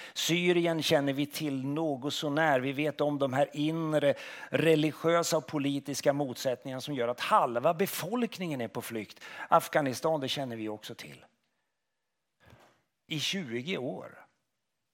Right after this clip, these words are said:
försökte vi från väst att skapa fred. Bara för att efter tjugo år konstatera att det gamla styret kommer tillbaka.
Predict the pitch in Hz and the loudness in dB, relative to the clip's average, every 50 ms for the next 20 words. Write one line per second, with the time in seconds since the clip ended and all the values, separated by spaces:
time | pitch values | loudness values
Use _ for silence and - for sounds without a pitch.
0 | _ - 127 117 - 135 117 117 - - 123 113 113 113 - - 123 120 110 107 | _ -10 -8 -6 -4 -2 -4 -4 -4 -8 -10 -8 -8 -10 -8 -8 -8 -8 -4 -2
1 | 131 139 - - - - - - - _ - - - _ _ _ _ _ _ _ | -2 -2 -2 -4 -12 -12 -12 -14 -14 _ -20 -20 -20 _ _ _ _ _ _ _
2 | _ _ _ _ - 123 - - - 120 113 - 127 113 - - - - 127 101 | _ _ _ _ -12 -10 -6 -2 0 0 2 4 2 2 0 -2 -6 -6 -6 -6
3 | - - - - - - - _ _ _ _ _ _ _ _ _ _ _ _ - | -8 -14 -18 -20 -20 -20 -20 _ _ _ _ _ _ _ _ _ _ _ _ 0
4 | 143 147 139 131 139 - - 143 139 139 143 135 - - - 196 196 - - - | 2 4 4 4 4 4 6 6 8 8 8 4 2 0 0 0 0 -2 -6 -10
5 | - - 190 190 165 - - 160 127 104 110 104 120 107 87 87 95 117 127 - | -10 -8 -6 -6 -4 -4 -2 -4 -4 -6 -6 -6 -6 -6 -6 -6 -8 -8 -8 -10
6 | - _ _ _ _ _ _ _ _ - 135 127 - - 135 123 - 135 117 104 | -14 _ _ _ _ _ _ _ _ -6 -6 -4 -2 -2 -2 -2 -2 -4 -4 -2
7 | 107 110 107 101 - - - - - - 135 120 - 127 113 113 135 139 120 104 | 0 0 0 -2 -4 -10 -20 -20 -18 -14 -14 -12 -10 -10 -6 0 0 0 0 0
8 | 98 104 104 110 107 - - 120 101 87 78 78 82 - - - 95 90 87 - | -4 -8 -8 -8 -10 -10 -10 -10 -10 -10 -12 -14 -16 -16 -16 -16 -16 -16 -16 -16
9 | 98 - 69 69 - - - - | -16 -16 -16 -18 -18 -20 -20 -20